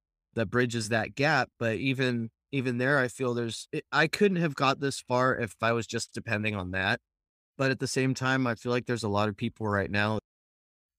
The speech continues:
have used that, that kind of plant medicine to their, to their own good. And so, I don't know, it's just very interesting. Do you have any thoughts on, on plant medicines and their possible overuse and overabuse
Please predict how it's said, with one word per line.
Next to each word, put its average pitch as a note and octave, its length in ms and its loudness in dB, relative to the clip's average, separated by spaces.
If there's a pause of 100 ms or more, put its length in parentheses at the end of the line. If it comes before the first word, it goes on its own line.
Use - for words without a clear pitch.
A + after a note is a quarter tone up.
(260)
have A2+ 240 0
used C3+ 360 0
that, G#2 360 2
that G2+ 180 -4
kind A2+ 260 0
of G2+ 300 -6
plant A#2+ 220 2
medicine A2 440 0
to A2+ 140 -4
their, G#2+ 240 2
to A#2 220 -4
their G#2+ 200 2
own G#2+ 280 2
good. G2+ 380 0
And G#2+ 420 0 (400)
so, B2 220 -2
I C3+ 120 4
don't F3 80 0
know, D#3+ 100 4
it's - 120 -4
just - 180 -8
very E3 300 2
interesting. C3+ 500 -2
Do A2+ 80 -4
you C3 60 2
have C#3+ 160 2
any C3+ 160 0
thoughts B2+ 420 -4
on, B2 360 2 (300)
on A2+ 400 0
plant B2 300 0
medicines B2+ 640 -2
and G#2+ 220 -2 (320)
their G#2+ 100 -2
possible A#2 640 0
overuse A#2+ 920 2
and A#2 120 2
overabuse A#2 880 -2